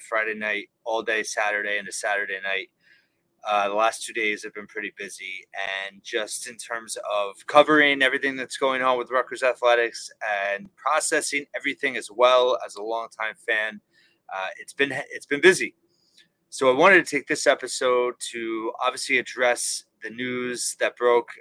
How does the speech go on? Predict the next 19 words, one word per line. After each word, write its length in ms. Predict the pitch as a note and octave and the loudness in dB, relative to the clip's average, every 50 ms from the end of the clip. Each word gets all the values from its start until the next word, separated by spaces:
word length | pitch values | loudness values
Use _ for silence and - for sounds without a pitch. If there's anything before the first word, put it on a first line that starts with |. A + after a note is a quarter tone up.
| - A2+ | -4 0
uh, 220 | A2 G#2+ G#2+ G#2+ G#2+ | 0 2 2 0 0
a 40 | - | -2
few 240 | - - D#3 C#3 C3 | -2 -2 2 6 6
hours 340 | B2 B2+ B2+ B2+ A#2 - | 6 6 4 2 -4 -8
ago. 560 | - - - A#2+ B2+ B2+ B2+ B2+ B2 A#2 - _ _ _ _ _ _ _ _ _ _ _ _ | -12 -8 -2 2 4 4 6 6 4 2 0 _ _ _ _ _ _ _ _ _ _ _ _
Four-star 680 | - D3 D3+ D3 C#3 - - D3 C3+ C3 C3 C3 B2+ - _ - | 0 2 2 2 2 2 2 2 4 4 4 2 0 -2 _ -10
point 240 | - C3 C3+ C3+ - | -6 -4 -4 -4 -2
guard 420 | - B2 B2+ B2 A#2+ A#2+ A#2 A#2 - _ - | 2 4 6 6 6 4 2 -2 -8 _ -2
Delquan 540 | B2+ C3+ B2+ - - C3+ C3 B2+ B2 B2 B2 - _ - | -2 -2 -2 -2 -4 -2 0 0 0 0 -2 -8 _ -8
Warren 560 | A#2 A#2+ C#3 D3+ D#3 D3+ D3 D3 D3 C#3+ B2+ - _ _ - | -4 0 2 4 4 4 2 2 0 -4 -10 -16 _ _ -12
decommitting 600 | C#3+ D3 - - C3+ C3+ C3+ C3 C3 C3 B2+ A#2+ | -12 -12 -12 -10 -6 -4 -4 -2 -4 -6 -8 -10
from 240 | - - A#2 G#2+ G#2+ | -12 -12 -10 -6 -2
Rutgers 380 | A2 A#2+ A#2 - - A2+ G#2+ - - | 0 0 0 -2 -6 -14 -10 -6 -4
basketball, 680 | A#2 A2+ A2+ - - A#2+ - - A2+ A2 A2 G#2+ G#2+ | -2 -2 -2 -4 -6 -10 -6 -2 0 2 2 0 -2
class 340 | - - A#2 A2 G#2 - - | -2 -2 -2 -2 -2 -4 -10
of 80 | - | -12
two 180 | - - A2+ G#2 | -14 -18 -12 -4
thousand 360 | A2+ G#2+ G#2 G2+ - G2+ - - | -2 -2 -2 -2 -4 -10 -20 -16
twenty-four. 680 | - G2 F#2 - - - - D3+ D3 C#3+ C#3 C3+ A#2+ | -14 -14 -14 -14 -12 -4 2 4 6 6 6 4 2